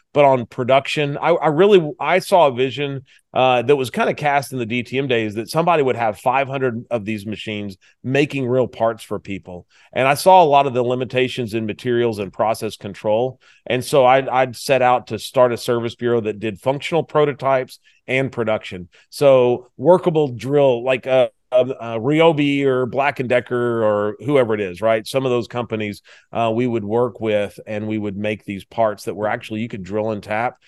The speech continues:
you could drop 'em on the ground, you could, you could actually work with them. Um, and so that's when I, when I started the service bureau. And within about a year or two, and I'd,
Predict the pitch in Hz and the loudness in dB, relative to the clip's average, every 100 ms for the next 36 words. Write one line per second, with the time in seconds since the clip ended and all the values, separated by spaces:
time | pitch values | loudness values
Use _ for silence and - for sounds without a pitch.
0 | _ - 110 110 92 107 117 127 117 113 | _ -10 -8 -8 -6 -2 -2 -2 -2 -2
1 | 113 101 104 107 107 101 104 104 98 110 | -2 -2 0 -2 -2 -4 -6 -8 -10 -8
2 | 117 113 104 123 - 104 95 104 110 - | -4 -2 -2 -4 -6 -8 -4 -4 -4 -6
3 | 95 98 92 95 _ _ - - 107 107 | -8 -8 -10 -14 _ _ -10 -6 -4 -6
4 | - 123 113 - 127 120 117 113 131 151 | -6 -6 -4 0 2 4 2 2 2 2
5 | - 143 127 120 117 110 110 - 120 117 | 0 -2 0 0 -2 -4 -6 -6 -4 -2
6 | 110 104 - - 123 120 110 - 131 120 | -2 -4 -6 2 4 4 -4 -4 -2 -2
7 | - 120 113 110 - _ - 131 151 233 | -4 0 0 0 -4 _ -6 0 2 4
8 | 202 180 143 127 165 208 151 - 131 127 | 4 4 2 -2 0 0 0 0 0 2
9 | 127 180 180 147 | 4 2 0 -4